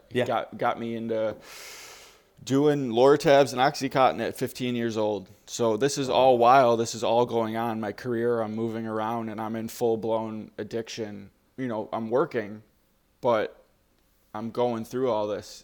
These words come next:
Speaker 1: and, uh, Shango ended up letting me go, you know, where we went our separate ways because the drug problem was getting in the way finally.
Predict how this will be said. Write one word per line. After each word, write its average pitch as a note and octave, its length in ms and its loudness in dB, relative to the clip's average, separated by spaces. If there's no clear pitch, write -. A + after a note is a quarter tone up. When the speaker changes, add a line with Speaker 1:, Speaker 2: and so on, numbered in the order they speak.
Speaker 1:
and, G#2 360 -14
uh, G2+ 280 -4
Shango A#2 800 -2
ended A#2+ 220 -6
up G#2+ 240 -4
letting A#2 320 -4
me G#2 140 -10
go, A2 580 -4
you A2 120 -14
know, A2+ 100 -8
where A2 180 -6
we A2 160 -6
went A2+ 200 -6
our A2 80 -10
separate A2+ 340 -10
ways G#2+ 380 -8
because G#2+ 400 -14
the G#2+ 80 -12
drug G#2+ 420 -10
problem G#2+ 380 -10
was G#2+ 120 -16
getting G#2+ 300 -12
in G#2+ 80 -12
the G2+ 80 -14
way G#2 220 -8
finally. G#2+ 500 -18